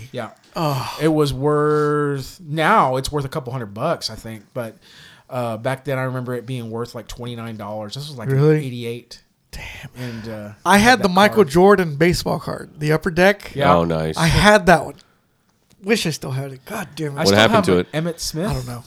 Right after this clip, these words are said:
Speaker 1: I
Speaker 3: Yeah.
Speaker 1: have a, Emmitt Smith does not sign very much, but I still have an Emmitt Smith nineteen ninety rookie card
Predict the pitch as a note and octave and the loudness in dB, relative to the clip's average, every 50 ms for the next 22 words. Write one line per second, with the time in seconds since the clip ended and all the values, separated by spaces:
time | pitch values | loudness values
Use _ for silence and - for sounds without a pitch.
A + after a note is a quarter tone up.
0 | _ _ _ _ _ _ - F#3 A3 A#3+ F#3+ D#3+ C#3+ B2+ - _ _ _ _ F3 | _ _ _ _ _ _ -4 0 0 0 0 0 -4 -4 -6 _ _ _ _ -4
1 | E3+ F#3 G#3 - - E3+ F#3 F3+ - - D3 C3+ B2 C#3 C3+ C#3 - - - - | -2 -2 -2 -4 -4 -6 -6 -6 -4 -6 -6 -4 -4 -4 -6 -6 -6 -8 -10 -8
2 | B2+ A#2+ A#2+ A#2 A2+ A2 A2 G#2+ G#2+ G#2+ G#2+ A#2 A#2 A2+ - _ - A#2 A2+ A2 | -6 -6 -6 -6 -6 -6 -6 -6 -6 -8 -8 -10 -10 -12 -16 _ -12 -10 -8 -8
3 | - - C#3 A#2+ C3 C3 B2 A#2+ A2+ A2 _ - B2+ B2+ B2 - - - - B2 | -8 -8 -6 -6 -4 -4 -4 -6 -8 -10 _ -10 -8 -8 -8 -6 -8 -8 -8 -6
4 | A#2 A#2 A#2 - - _ - - C3 - - - B2+ B2 B2+ B2 - - - C#3+ | -8 -8 -10 -12 -18 _ -18 -16 -16 -16 -18 -14 -12 -10 -10 -10 -8 -8 -6 -6
5 | C3 A#2 A2+ A#2 A#2 A2+ G#2+ A2+ G#2+ G2+ G#2+ A2+ A2 - - A2+ _ - - G2+ | -6 -6 -8 -8 -8 -10 -10 -10 -10 -10 -10 -10 -12 -12 -18 -18 _ -14 -14 -14
6 | G2 G2 F#2 | -14 -14 -16